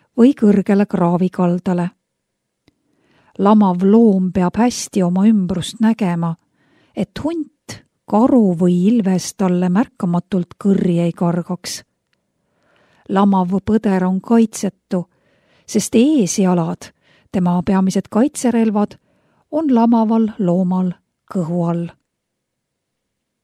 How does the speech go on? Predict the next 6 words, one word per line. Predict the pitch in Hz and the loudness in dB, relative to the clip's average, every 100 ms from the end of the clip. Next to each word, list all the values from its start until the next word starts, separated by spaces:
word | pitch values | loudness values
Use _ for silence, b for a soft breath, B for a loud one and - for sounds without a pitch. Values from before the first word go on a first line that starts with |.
| _ _ - | _ _ -10
Huntide | 339 381 262 233 233 | -10 -6 -6 -2 0
eest | 226 - - | 0 -4 -2
kaitseb | 233 233 - 233 - | 0 0 -2 -6 -4
põtra | - 277 _ - 202 185 180 _ _ - | -4 -4 _ -4 -2 -2 -4 _ _ -8
tugev | 254 202 180 175 170 - | -6 -4 -4 -4 -10 -6
eesjalalöök. | 262 208 180 - 208 180 180 190 202 190 - - | 0 2 0 -2 -2 0 0 2 2 0 -8 -20